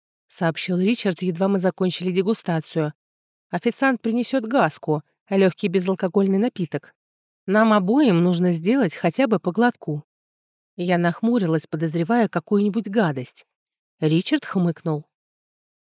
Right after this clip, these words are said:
"Этот напиток помогает раскрыть чувства в паре. Сразу после первого глотка цвет напитка в бокале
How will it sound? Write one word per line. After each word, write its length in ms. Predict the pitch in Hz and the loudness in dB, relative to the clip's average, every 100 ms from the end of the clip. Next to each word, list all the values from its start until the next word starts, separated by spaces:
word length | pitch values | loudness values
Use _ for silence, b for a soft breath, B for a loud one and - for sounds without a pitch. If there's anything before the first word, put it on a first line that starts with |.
| _ _ | _ _
"Этот 340 | 175 170 156 | -6 -4 -4
напиток 520 | 175 165 226 - 160 - | -4 -4 -4 -4 -6 -4
помогает 480 | 160 165 180 170 | -2 0 2 0
раскрыть 480 | 170 170 - - 202 | 0 -4 -4 -2 -2
чувства 460 | - 226 208 - 233 | -2 -4 -4 -4 -6
в 100 | - | -4
паре. 460 | - 170 135 123 127 _ _ _ _ | 0 0 0 -6 -10 _ _ _ _
Сразу 440 | _ - 185 175 160 | _ -6 0 0 0
после 300 | 180 165 190 | -2 -2 -2
первого 400 | - 185 170 160 | 0 0 2 0
глотка 540 | 170 165 - 247 254 - | 2 2 0 0 0 -2
цвет 300 | - 220 202 | -2 0 0
напитка 420 | 190 269 - 202 | 0 -2 -2 -2
в 100 | 165 | 0
бокале 420 | 180 - 202 208 | 0 2 2 4